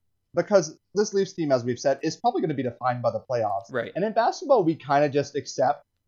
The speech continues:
Speaker 1: there are certain players who can't handle the adjustment because playoff basketball is so different. In hockey, we agree playoff hockey is different in a lot of ways. But by and large,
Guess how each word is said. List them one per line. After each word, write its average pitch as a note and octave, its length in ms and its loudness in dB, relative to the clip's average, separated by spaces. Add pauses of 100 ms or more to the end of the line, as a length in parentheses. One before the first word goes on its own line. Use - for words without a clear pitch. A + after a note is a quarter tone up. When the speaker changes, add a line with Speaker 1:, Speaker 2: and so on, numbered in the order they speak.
(340)
Speaker 1:
there A#2+ 140 2
are C3+ 180 6
certain F#3 320 -2
players D3 580 4
who D3+ 120 -4
can't C#3+ 380 -4 (720)
handle D3 340 2
the C3+ 120 0
adjustment A#2+ 440 -2
because C3+ 200 -6 (120)
playoff C#3 260 4
basketball A2 480 -4
is - 80 -14
so G#2+ 160 -12
different. D#3+ 340 -8
In C#3+ 120 -8 (160)
hockey, B2+ 500 -4 (560)
we F3 180 0
agree G#3+ 260 0
playoff F#3 420 4
hockey D3 480 2
is C3+ 260 0
different C#3 420 0
in B2 100 -2
a A#2+ 40 2
lot A#2 260 4
of G2 120 -10
ways. G#2+ 540 -2 (920)
But E3 240 4
by F3 220 4
and C4 180 -2
large, D3 600 4